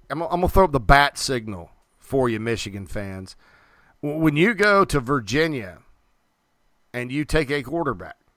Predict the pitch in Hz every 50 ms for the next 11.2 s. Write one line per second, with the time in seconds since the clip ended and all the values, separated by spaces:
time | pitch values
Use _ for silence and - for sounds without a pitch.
0 | _ _ _ _ _ _ _ _ 120 120 120 117 110 95 117 117 95 95 139 160
1 | 170 175 156 127 107 110 98 117 135 139 131 123 - - 120 127 139 143 - 120
2 | 113 107 104 98 90 - _ _ _ - 180 202 214 214 208 - - - _ _
3 | _ _ _ _ _ _ _ _ _ _ _ _ _ _ _ _ - 175 151 147
4 | 147 143 139 131 139 139 - - _ _ _ _ _ _ _ _ _ _ _ _
5 | _ - - _ _ _ - 151 180 202 208 214 214 233 247 240 - - - -
6 | 220 226 226 214 190 - - 143 123 95 110 95 - - - _ _ - 262 330
7 | 330 294 226 202 240 220 208 202 208 240 302 359 370 349 294 233 180 - - 160
8 | 135 110 98 - - - 110 123 165 196 190 - - 131 117 135 190 196 185 165
9 | 165 185 196 185 151 165 160 147 123 113 185 220 226 156 - - - 127 127 120
10 | 110 104 123 135 110 98 98 95 - - - 120 95 78 - _ _ 120 131 -
11 | 160 147 120 107